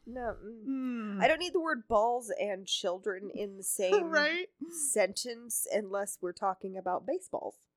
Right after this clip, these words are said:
Speaker 2: Yeah. It was almost like they were overkilling, like, making up for, uh, h-, them not being nice to each other throughout the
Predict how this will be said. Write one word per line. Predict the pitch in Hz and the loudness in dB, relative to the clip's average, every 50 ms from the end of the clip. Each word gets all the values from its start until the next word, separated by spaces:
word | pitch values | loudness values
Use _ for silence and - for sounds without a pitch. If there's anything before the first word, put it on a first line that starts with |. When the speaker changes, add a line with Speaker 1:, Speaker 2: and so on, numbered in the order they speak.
| _ 220 208 | _ -10 -2
Speaker 2:
Yeah. | 196 220 214 196 185 180 170 - - _ | 4 4 6 6 4 2 -2 -6 -2 _
It | 254 | -2
was | 269 294 294 254 - | 0 0 -2 4 8
almost | 247 277 294 320 330 349 - - | 8 8 10 8 4 4 4 4
like | 349 311 240 | 2 4 4
they | - 294 | 2 2
were | 277 269 220 - - | 4 4 4 6 6
overkilling, | 214 220 226 226 233 262 247 - - 254 262 262 269 269 269 254 247 233 - | 4 4 4 2 -4 -8 -8 -4 -2 -2 -2 0 -2 -4 -4 -2 -4 -4 -4
like, | 220 233 226 202 - | -2 -2 0 0 0
making | 214 220 220 220 220 233 233 - 262 254 233 214 | -2 6 8 10 10 10 8 6 2 6 8 12
up | 202 208 214 - - - | 10 10 10 8 -2 -6
for, | 233 220 214 208 202 202 - - | -4 -2 0 0 0 -2 -2 -2
uh, | - 202 202 - - _ - | -4 -4 -4 -4 -6 _ -8
h-, | - 233 - - | -8 -8 -8 -4
them | 208 202 220 214 208 | 2 4 4 4 4
not | 202 196 196 196 196 202 196 - 190 | 4 6 8 8 8 8 6 4 -2
being | 214 220 208 202 196 196 190 - - _ _ _ _ | -6 -6 -6 -6 -8 -10 -12 -16 -18 _ _ _ _
nice | 214 202 185 190 196 196 - | -4 -2 0 2 0 0 -2
to | - 233 220 | -4 -4 -2
each | 208 - | 0 0
other | 226 208 208 180 | 0 2 0 0
throughout | - 220 208 202 196 | 0 0 0 0 2
the | 208 196 190 | 2 0 0